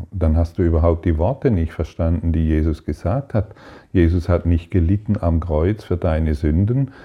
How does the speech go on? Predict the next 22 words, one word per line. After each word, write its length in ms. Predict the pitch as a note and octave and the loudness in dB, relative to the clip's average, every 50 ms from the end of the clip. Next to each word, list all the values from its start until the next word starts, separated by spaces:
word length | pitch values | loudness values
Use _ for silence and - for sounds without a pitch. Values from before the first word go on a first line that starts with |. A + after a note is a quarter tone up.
| - - _ - | -20 -20 _ -6
Jesus 460 | - F2 E2+ F2 E2+ D#2+ F2+ F2 - - | -2 2 4 4 4 4 2 -2 -2 -2
hat 180 | F#2 - - | -4 -4 -4
keine 340 | - - E2 D#2+ D#2 D2+ D#2 | -4 -2 -2 0 0 -2 -4
Schmerzen 500 | - - F#2 G2+ C3+ C3 - - - B2 | -4 -2 -2 -2 -2 -2 -6 -8 -6 -4
erfahren, 540 | D#2 D#2+ D#2+ - - D#2 D2+ D2 D#2 D#2 D#2 | -2 -2 -2 0 0 -2 0 0 0 0 0
weil 220 | D2+ D2 D#2 D#2+ | 0 0 0 0
er 80 | D#2+ D2 | -2 -2
sich 200 | E2+ D#2 C#2+ - | -2 -2 -2 -2
erlöst 580 | D2 C#2+ C#2 B1+ D#2 G#2 D3+ D#3+ - - _ - | -2 -2 0 0 0 0 -2 -2 -6 -14 _ -12
hat. 160 | - A#1+ - _ - - - _ _ _ _ _ _ _ _ _ _ _ _ _ _ _ _ _ _ _ _ _ _ _ _ _ _ _ _ _ _ _ _ _ _ - | -12 -12 -12 _ -20 -20 -20 _ _ _ _ _ _ _ _ _ _ _ _ _ _ _ _ _ _ _ _ _ _ _ _ _ _ _ _ _ _ _ _ _ _ -2
Er 120 | - G2 | 2 4
war 120 | F2+ E2+ E2+ | 4 4 4
nicht 240 | E2 E2 - - | 2 0 0 -2
mehr 120 | G2+ F2+ - | -2 0 0
an 120 | E2+ E2 | 0 0
den 220 | F2 F2 E2+ E2 E2 | 2 2 0 0 -2
Körper, 600 | - - F2 D2+ D2+ - - F2+ F2+ F2 E2 - - - - _ _ _ | -2 0 0 0 0 0 0 -2 -2 -2 -4 -6 -14 -20 -20 _ _ _
an 140 | - F2+ E2 | -4 -2 0
die 120 | E2+ E2+ | 0 -2
körperlichen 680 | - - F2 D#2 D2+ - - D#2+ D#2+ D#2+ - - F2+ D#2+ | -2 0 0 0 2 2 2 2 2 0 0 0 -2 0
Funktionen 760 | - - F#2+ F2+ - - - - C#2 C#2+ C#2+ C#2 C#2+ D2+ D#2 | 0 0 -2 -2 -2 -4 -4 -2 0 0 0 0 0 0 0
gebunden 840 | D2+ E2+ D#2 - - F#2+ B2+ D#3 E3 C#3 - - - A#1+ A1+ C2 | 0 0 -2 0 0 0 0 0 0 -2 -4 -8 -10 -10 -10 -10